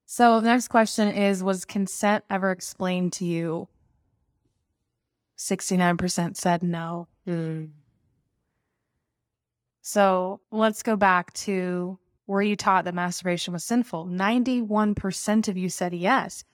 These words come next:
Speaker 1: You received that information. Not nearly enough of you received the information about what was consent and what was not. That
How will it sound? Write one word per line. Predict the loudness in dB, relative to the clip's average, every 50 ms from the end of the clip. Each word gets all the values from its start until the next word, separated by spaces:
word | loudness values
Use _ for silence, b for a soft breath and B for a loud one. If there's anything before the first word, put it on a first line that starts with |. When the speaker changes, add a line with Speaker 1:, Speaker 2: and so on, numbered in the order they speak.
| _ _ _ _
Speaker 1:
You | -2 2 4 4 4
received | 4 2 2 0 0 -2 -2 -2 0 2
that | 2 2 4 4
information. | 2 -2 -2 -4 -4 -2 -2 -4 -6 -6 -8 -8 -8 -10 -14 -16 _ _ _ _ _ _ _ _ _ _ _ _ _ _ _ _ _ _ _ _ _ _ _ _ _ _ _ _ _ _ _ _ _ _ _ _ _ _ _
Not | -2 2 4 4 4 4 2 2
nearly | 2 4 4 4 4 4 4 4 2
enough | 2 4 2 2 0 0 -2
of | -2 -2 0
you | -2 -2 -2 -2 -2
received | -4 -4 -6 -4 -2 -2 -2 -2 -2 -2
the | -2 -2
information | -2 -2 -4 -4 -2 -2 -2 -4 -4 -4 -4 -4 -4 -4 -6 -10 -12 -10
about | -6 -2 0 0 0 0 -4
what | -2 2 4 4 4 4 0
was | -4 -6 -6 -8
consent | -6 -6 -6 -6 -4 -6 -4 -4 -6 -8 -8 -8
and | -6 -4 -4
what | -4 -4 -4
was | -6 -6 -6 -4
not. | -6 -6 -6 -8 -10 -10 -12 -18 -20 _ _ _ _ _ _ _ _ _ _ _ _ _ _ _ _ _ _ 2
That | 4 6 6 6 4